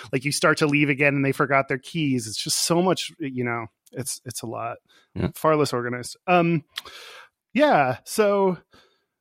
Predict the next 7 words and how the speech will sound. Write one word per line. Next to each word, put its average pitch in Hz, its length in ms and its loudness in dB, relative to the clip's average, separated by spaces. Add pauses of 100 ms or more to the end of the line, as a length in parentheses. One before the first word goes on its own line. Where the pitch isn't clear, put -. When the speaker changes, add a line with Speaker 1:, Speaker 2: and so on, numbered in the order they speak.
(120)
Speaker 1:
that's, - 440 0
that's 254 300 0
the 240 540 6 (180)
data 202 580 6
on 180 280 4
Twinks, 180 480 0 (100)
and 151 400 6